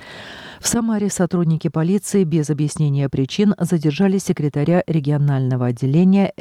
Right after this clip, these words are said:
Либертарианской партии России. Бориса Федюкина забрали с места работы и доставили в отдел. Правоохранители угрожали активисту административным делом по статье о неповиновении полиции.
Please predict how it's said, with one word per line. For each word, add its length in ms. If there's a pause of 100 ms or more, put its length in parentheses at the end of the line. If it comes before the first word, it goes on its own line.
Либертарианской 920
партии 400
России. 560 (560)
Бориса 340
Федюкина 520
забрали 420
с 100
места 320
работы 380
и 120
доставили 640
в 80
отдел. 400 (540)
Правоохранители 760
угрожали 540
активисту 640
административным 1080
делом 360
по 80
статье 640
о 160
неповиновении 880
полиции. 680